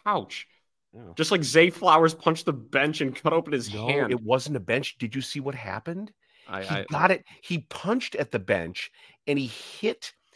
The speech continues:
Speaker 2: like, a,
Speaker 1: Like the
Speaker 2: like, something
Speaker 1: side,
Speaker 2: on the
Speaker 1: right?
Speaker 2: helmet. No, it was the helmet, and then, like, picked up the hand, and it's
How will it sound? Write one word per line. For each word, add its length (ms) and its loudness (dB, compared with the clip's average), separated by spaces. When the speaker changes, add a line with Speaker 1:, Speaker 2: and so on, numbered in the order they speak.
Speaker 2:
like, 200 -2
a, 140 2
Speaker 1:
Like 200 -2
the 80 -6
Speaker 2:
like, 120 0
something 400 0
Speaker 1:
side, 60 4
Speaker 2:
on 80 4
the 60 4
Speaker 1:
right? 80 0
Speaker 2:
helmet. 680 -2
No, 260 8
it 100 2
was 160 0
the 80 6
helmet, 400 0
and 100 0
then, 80 2
like, 180 2
picked 340 -8
up 140 -4
the 80 0
hand, 280 -4
and 220 -4
it's 160 -12